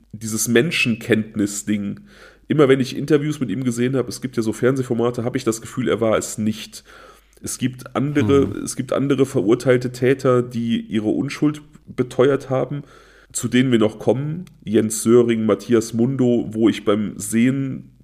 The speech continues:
Speaker 1: des Materials den Eindruck habe, jo, schuldig. Aber bei ihm habe ich immer gedacht, so unschuldig. Ist natürlich nur mein Bauchgefühl, ne? Das sagt nichts aus.
Speaker 2: Naja, klar.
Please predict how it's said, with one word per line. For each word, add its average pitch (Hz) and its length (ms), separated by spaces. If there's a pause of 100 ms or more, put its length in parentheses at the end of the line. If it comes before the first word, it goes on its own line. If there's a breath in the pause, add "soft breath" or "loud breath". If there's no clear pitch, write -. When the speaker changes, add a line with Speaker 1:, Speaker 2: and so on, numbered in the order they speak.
(140)
Speaker 1:
des 110 200
Materials 117 540
den - 80
Eindruck 113 260
habe, 120 180
jo, 113 360
schuldig. 101 560 (140)
Aber 98 160
bei - 100
ihm 135 160
habe 131 140
ich 127 60
immer 123 100
gedacht, 120 200
so 110 160
unschuldig. 117 460 (160 loud breath)
Ist - 80
natürlich 117 220
nur 120 80
mein 107 100
Bauchgefühl, 98 560
ne? 107 140 (180)
Das - 340
sagt 98 320
nichts - 200
aus. 82 180
Speaker 2:
Naja, 98 220
klar. 92 240